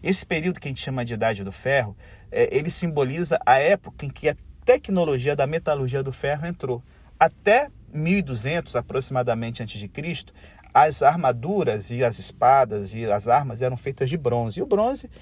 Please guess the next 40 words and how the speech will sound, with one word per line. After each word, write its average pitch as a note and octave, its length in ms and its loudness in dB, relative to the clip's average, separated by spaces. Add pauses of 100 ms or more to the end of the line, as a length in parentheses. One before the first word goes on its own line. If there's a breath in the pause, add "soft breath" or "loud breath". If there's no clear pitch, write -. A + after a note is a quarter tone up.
(140 soft breath)
ele F#4 260 6
já F#4+ 240 4
serve D#4+ 380 4
pra D4+ 200 -6
matar B3+ 280 4
alguém. E3 320 -2 (180 soft breath)
Só G3+ 160 0
que G3 60 -6
tem G3+ 120 -2
um G3 60 0
problema, D#3 440 0
o C3+ 40 -4
bron-, C#3+ 320 -2
o D3+ 60 -2
bronze D#3+ 380 -4
quebra. C3+ 520 -4 (600 soft breath)
A D3+ 120 8
Ilíada D#3+ 800 0
de A#2 180 -6
Homero A#2+ 560 0
e G#2+ 80 -6
a A2 60 -4
Odisseia, A#2 560 -2
que A2+ 140 -14
são C3 200 -4
escritos - 520 -10
no D#3 140 -4
período, C3+ 720 -4 (300 soft breath)
é, B2 260 2
basicamente C3+ 840 2
de B2 80 -6
Moisés, A#2+ 800 0
ali A2+ 240 -4
da B2+ 140 2
opressão B2 440 -4
dos A2 180 -8
israelitas G#2+ 460 -8
em, A2 240 -8
em G#2+ 140 -8
Canaã, G#2+ 500 -2